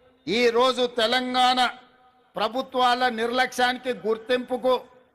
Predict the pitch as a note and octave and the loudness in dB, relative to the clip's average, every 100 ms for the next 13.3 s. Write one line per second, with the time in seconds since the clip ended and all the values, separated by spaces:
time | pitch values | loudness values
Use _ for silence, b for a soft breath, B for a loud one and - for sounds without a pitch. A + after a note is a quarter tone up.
0 | _ D#3+ G#3+ B3+ B3+ A3+ B3 B3 C4 A#3 | _ -4 0 0 -2 -2 0 2 0 0
1 | - _ _ _ _ F#3+ G3 A#3+ B3+ B3+ | -6 _ _ _ _ -6 -2 0 0 0
2 | A#3+ B3+ B3+ B3+ B3 A#3+ A#3 B3 A#3+ B3 | 0 0 -2 -4 -2 -4 -4 -2 -2 -2
3 | B3 B3 G#3+ B3 B3+ B3 B3+ A#3+ - _ | -4 -2 -2 0 0 0 -2 -4 -10 _
4 | _ _ _ _ A#3 A#3+ A#3+ B3+ B3+ B3 | _ _ _ _ -4 -2 0 0 0 -4
5 | G3+ A3 C4+ C4+ C4 B3+ B3+ A3 - _ | 0 0 0 -2 -2 0 -2 -6 -14 _
6 | _ _ F3+ A#3 A#3+ B3+ A#3+ - B3 B3 | _ _ -2 0 0 0 -2 -2 -4 -2
7 | C4 C4 B3+ B3 B3 B3 C4+ C4+ - - | -4 -2 2 2 2 0 0 -2 -8 -20
8 | _ _ _ D#3+ A#3 A#3+ B3+ C4 B3+ B3 | _ _ _ -2 -2 0 -2 -2 -2 0
9 | A#3 B3 B3+ B3 G3 A3+ B3+ B3+ B3+ - | 4 2 2 -2 0 0 2 0 -4 0
10 | B3 B3 B3 C4+ C4+ - - _ _ - | 2 2 0 -2 -4 -12 -20 _ _ -2
11 | G#3 B3+ C4 C4 B3+ C4 A#3+ A#3+ C4 B3 | 0 2 0 -2 -4 -2 2 2 2 -2
12 | A#3+ - A3 B3 C4+ C4 B3 B3+ A#3+ A#3+ | -2 -4 0 2 2 0 -2 0 2 0
13 | B3+ C#4 | 0 -4